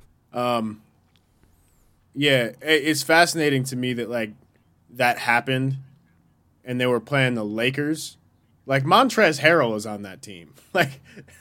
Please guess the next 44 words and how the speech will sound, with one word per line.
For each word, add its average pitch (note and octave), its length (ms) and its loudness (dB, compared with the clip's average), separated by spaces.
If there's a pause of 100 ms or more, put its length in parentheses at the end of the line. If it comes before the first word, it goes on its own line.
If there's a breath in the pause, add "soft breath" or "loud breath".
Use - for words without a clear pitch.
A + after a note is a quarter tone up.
<laughs> - 720 -4
you, F3+ 140 -2 (300 loud breath)
you G3+ 120 -4
think A3 280 2
that E3+ 160 0
that E3 200 8
N-word F3 400 2
was D#3 180 2
the C#3+ 120 0
only D#3 240 2
N-word D3+ 500 -2
on D3 200 -2
the C#3 80 -4
floor D3 360 -2
on C#3+ 120 0
that C#3+ 180 -6
game? D#3 340 -6 (680)
The E3 80 -2
context G3+ 600 2
was C3+ 120 -2
that C3+ 240 0
they C#3+ 100 0
were, C3 500 -2
Kyrie F3 400 2
got D3 240 2
in C#3 60 -4
his B2 140 -4
face C#3 320 -2
after, B2 240 -4
like, A2+ 180 -6
a A2 60 -10
foul, A#2+ 400 0
and A2+ 80 -6
he A#2 60 -4
said, A2+ 340 -8 (420)
"Calm C#3+ 240 0
down, C3+ 320 2
nigga," C#3 360 -2 (280 soft breath)
and B2 400 -4 (380)
Kyrie C3+ 360 4
got A#2+ 180 0
upset A#2+ 280 -2
about G#2 300 -6
that. F2+ 240 -14